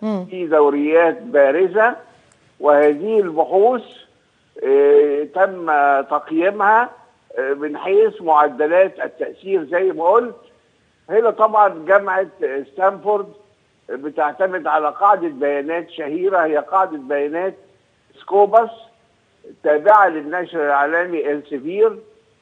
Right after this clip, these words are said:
Speaker 2: لاستخراج مؤشرات متنوعة بهذه القائمة، منها النشر العلمي العالمي، عدد الاستشهادات، مؤشر اتش، والتأليف المشترك،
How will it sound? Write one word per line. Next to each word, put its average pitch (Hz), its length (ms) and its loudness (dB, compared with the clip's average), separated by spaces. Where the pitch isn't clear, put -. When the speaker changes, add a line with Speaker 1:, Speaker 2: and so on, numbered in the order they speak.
Speaker 2:
لاستخراج 170 560 -6
مؤشرات 165 640 -4
متنوعة 156 680 0
بهذه 147 440 -2
القائمة، 185 760 -2
منها 170 320 -6
النشر 165 440 -4
العلمي 156 440 -4
العالمي، 170 760 -2
عدد 151 520 -2
الاستشهادات، 147 840 -4
مؤشر 160 680 -2
اتش، - 480 0
والتأليف 156 600 -2
المشترك، 190 640 2